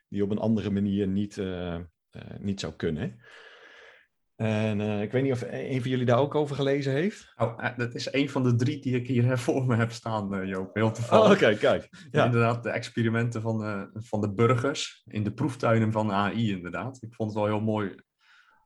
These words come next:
Speaker 2: eh, ja, aanpak om eigenlijk wel ermee aan de slag te gaan en in een transparante omgeving met elkaar te experimenteren.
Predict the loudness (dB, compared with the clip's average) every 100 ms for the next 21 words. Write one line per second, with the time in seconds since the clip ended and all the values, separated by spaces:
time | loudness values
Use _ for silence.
0 | _ -4 -2 -4 -6 _ _ -4 -4 -4
1 | _ _ _ _ _ _ -4 -2 0 0
2 | 0 0 -2 -4 -4 -2 -2 0 2 0
3 | -2 0 0 -2 -4 -6 -6 -8 -4 -4
4 | -4 -8 _ _ -6 -4 0 0 0 0
5 | 0 0 -2 -2 -4 -4 0 0 0 -2
6 | -2 0 0 -2 -2 -6 -2 -2 0 -2
7 | -4 -4 -4 -4 -8